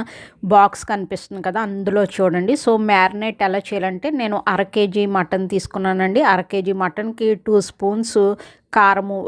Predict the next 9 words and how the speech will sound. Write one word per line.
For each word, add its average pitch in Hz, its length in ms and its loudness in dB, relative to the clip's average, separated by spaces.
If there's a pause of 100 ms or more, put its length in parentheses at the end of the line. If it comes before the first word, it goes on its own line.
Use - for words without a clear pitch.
ఒక 196 100 -6
స్పూన్ 214 560 -6
ఉప్పు, 196 300 -2 (200)
అదేవిధంగా 208 640 2 (240)
వన్ 180 160 0
అండ్ 202 240 0
హాఫ్ 185 200 -4
స్పూన్స్ 226 520 -4 (1120)
అల్లం 214 300 4